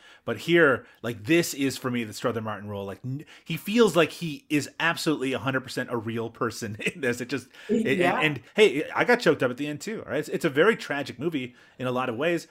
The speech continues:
Speaker 1: Feels very much of its time in, in a lot of ways, though in some ways it feels like, you know, ten years before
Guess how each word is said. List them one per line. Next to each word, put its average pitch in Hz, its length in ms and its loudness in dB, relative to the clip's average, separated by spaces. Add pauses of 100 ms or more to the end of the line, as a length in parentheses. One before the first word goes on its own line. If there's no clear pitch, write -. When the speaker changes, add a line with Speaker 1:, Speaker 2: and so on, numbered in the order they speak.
(600)
Speaker 1:
Feels 180 200 2
very 185 160 6
much 190 140 2
of 180 80 2
its 170 140 -4
time 180 400 0
in, 139 260 -6
in 123 460 -6
a 127 80 -6
lot 147 220 6
of 123 60 2
ways, 120 200 0
though 131 180 4 (220)
in 165 180 -4
some 220 180 4
ways 160 160 4
it 139 60 -2
feels 151 240 2
like, 135 260 2
you 180 100 4
know, 113 60 -2
ten 151 240 -4
years 135 200 2
before 131 600 4